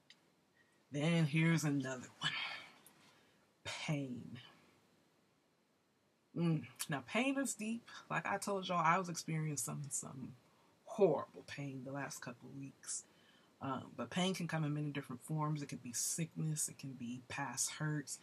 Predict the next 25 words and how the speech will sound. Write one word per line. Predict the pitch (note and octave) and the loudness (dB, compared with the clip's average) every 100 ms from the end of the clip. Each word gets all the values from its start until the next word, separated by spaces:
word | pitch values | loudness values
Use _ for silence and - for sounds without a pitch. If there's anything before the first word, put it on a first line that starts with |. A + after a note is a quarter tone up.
| - - - | -16 -20 -10
It | C#3+ | -6
could | - C3 | -6 -2
be, | C#3+ C#3 C#3+ | 0 2 2
um, | C3+ C3 C3 A#2+ B2 - - | 0 -4 -6 -6 -8 -10 -4
emotional | C#3+ C#3+ D3 D3+ - D#3 D3 | -2 2 2 2 2 0 -2
pain, | - D3+ C#3+ C#3+ | -2 -2 -2 -4
distress, | C#3 - D3 D3 - | -4 -4 -2 -2 -2
whatever. | D3 C#3+ C#3 C3 C#3 - - - - _ _ _ - | -2 -2 -4 -8 -14 -16 -20 -20 -20 _ _ _ -2
Pain | E3 D#3+ D#3 | 2 2 2
is | D3 | 0
another | D3+ D3+ C3+ | 0 -2 -2
deep | B2 A#2 A2 | -6 -10 -12
one. | - - - - - - _ _ _ C3+ | -18 -20 -20 -20 -20 -20 _ _ _ -4
Y'all | C#3+ D3+ | 0 0
know | C#3+ | 0
how | C#3 C3 | -2 -4
this | B2+ A2+ | -6 -8
goes. | - A2+ - - - - - - - - - - - - - - - - | -10 -12 -14 -8 -6 -6 -8 -20 -20 -20 -20 -20 -20 -20 -20 -20 -18 -6
So | - D3+ | -2 4
now | D#3 E3+ | 6 6
I'm | E3 | 6
holding | E3+ E3+ E3 | 4 2 4
on | E3 D#3+ | 4 4
to | - D3 D3 | 2 0 -2
complacency, | D3 C#3+ E3 D#3+ F3+ D#3 E3+ E3+ | -4 0 0 0 0 -2 -2 -4